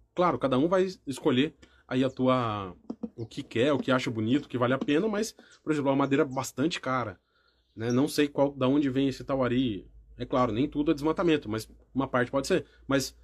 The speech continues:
é, investir em estruturas de tauari, por exemplo, uma madeira bastante cara, sendo que você pode usar o eucalipto, né? Funciona tanto quanto, é uma, um caibro, por exemplo, mais barato, é uma madeira de reflorestamento, então tudo isso é levado em consideração e você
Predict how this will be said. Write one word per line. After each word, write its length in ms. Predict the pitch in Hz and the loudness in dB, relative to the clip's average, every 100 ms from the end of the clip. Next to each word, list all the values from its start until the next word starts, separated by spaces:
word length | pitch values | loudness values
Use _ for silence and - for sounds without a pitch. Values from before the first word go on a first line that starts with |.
| _ - | _ -6
é, 140 | 120 | -2
investir 380 | 135 294 - 185 | 2 4 2 -2
em 40 | |
estruturas 540 | 196 - - 165 170 135 | -4 -6 0 2 2 0
de 120 | 156 | -4
tauari, 360 | 165 156 143 | 0 2 2
por 100 | 147 | 2
exemplo, 220 | 123 127 117 | 0 0 -2
uma 80 | |
madeira 220 | 117 123 127 | -2 0 0
bastante 280 | 131 156 | 0 -2
cara, 240 | 160 170 185 - _ | 0 0 0 -8 _
sendo 200 | - 165 | -4 -2
que 80 | 170 | -2
você 80 | 165 | -2
pode 200 | 170 151 | 0 2
usar 140 | 160 | 2
o 40 | |
eucalipto, 540 | 160 175 165 143 - 117 | 2 2 2 0 -2 -4
né? 120 | 120 | -4
Funciona 380 | 120 123 135 135 | -4 -4 -2 -2
tanto 300 | 135 147 - | -2 -4 -2
quanto, 500 | 123 139 170 170 156 - - - | 0 2 2 -2 -8 -12 -20 -10
é 180 | 120 127 - | -6 -6 -4
uma, 580 | 131 127 123 120 117 110 | 0 2 2 0 -2 -4
um 120 | 113 | -4
caibro, 360 | 135 135 135 120 | 0 0 0 -2
por 120 | 120 | -2
exemplo, 180 | 123 123 | -2 0
mais 100 | 120 | 0
barato, 560 | 117 139 170 170 135 - _ - | 0 2 0 -2 -8 -20 _ -8
é 60 | |
uma 160 | 147 147 | -4 -2
madeira 320 | 143 123 131 | 0 2 0
de 80 | 113 | 0
reflorestamento, 880 | 117 117 110 - 170 165 160 147 127 | -4 -4 -4 -2 0 2 2 0 -4
então 260 | 120 143 - - _ _ | -2 -4 -6 -20 _ _
tudo 240 | 180 180 | -4 2
isso 300 | 151 160 - - | 4 2 -2 -6
é 200 | 131 131 | -4 -4
levado 360 | 123 147 135 131 | 0 2 4 2
em 40 | |
consideração 500 | 131 131 127 123 143 | 0 -2 -2 -2 0
e 40 | 156 | 2
você 300 | 165 180 | 2 0